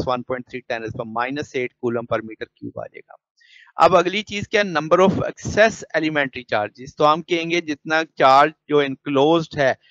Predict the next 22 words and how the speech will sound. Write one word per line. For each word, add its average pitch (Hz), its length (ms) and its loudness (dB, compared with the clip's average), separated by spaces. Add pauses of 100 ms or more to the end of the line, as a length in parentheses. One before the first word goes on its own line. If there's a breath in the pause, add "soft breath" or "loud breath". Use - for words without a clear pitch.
(180)
अगर 147 220 0
हम 151 160 2
उसको 156 300 0
उसके 151 240 -2
एलिमेंट्री 139 600 -2
से 156 140 -8
divide 135 420 -2
कर 135 200 -4
देंगे, 135 260 -8
तो 147 120 -2
excess 175 320 -2
electron 135 500 -6
per 139 180 -2
cubic 120 380 -8
meter 110 380 -10
आ 101 100 -8
जाएंगे। 107 280 -18 (360 soft breath)
तो 139 60 -2
ये 147 260 -2
eight 147 260 -2
point 147 260 -2
two 147 160 0